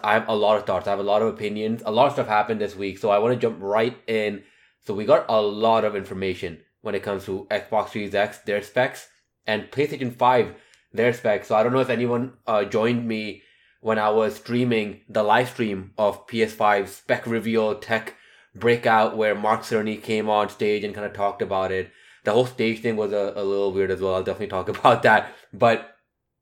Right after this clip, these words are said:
he kinda revealed a lot of things about PlayStation five and PlayStation in general. So I wanna first start with Xbox, right? So Xbox, some of the stuff that got revealed in a way or re-revealed in a way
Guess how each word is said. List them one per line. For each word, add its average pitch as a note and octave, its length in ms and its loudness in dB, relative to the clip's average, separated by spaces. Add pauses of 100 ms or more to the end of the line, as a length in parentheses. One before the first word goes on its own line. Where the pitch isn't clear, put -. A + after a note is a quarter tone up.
(140)
he - 100 -20
kinda B2 240 2
revealed A#2 420 0
a A2+ 120 0
lot G#2+ 260 2
of A2 140 -2
things G2 440 -6 (440)
about A2 320 0
PlayStation G#2 340 -4
five G#2 400 2
and G2 180 -8
PlayStation A2+ 460 -6
in G2 100 -4
general. G2 420 -2 (520)
So A2 640 2
I A2+ 100 4
wanna C#3+ 160 4
first E3 200 2 (220)
start C#3 240 4
with C#3 140 -2
Xbox, A2+ 500 -2
right? G#2 120 0
So B2+ 80 -2
Xbox, C#3 600 0 (320)
some B2 180 2
of C#3 40 6
the C3+ 100 0
stuff C#3+ 140 2
that C#3 120 4
got C3 300 2 (520)
revealed B2 640 2
in A#2+ 180 0
a A#2 60 4
way A2+ 180 6
or A#2+ 140 2
re-revealed A#2 580 0
in G2+ 80 -2
a F#2+ 80 -2
way F#2 300 -2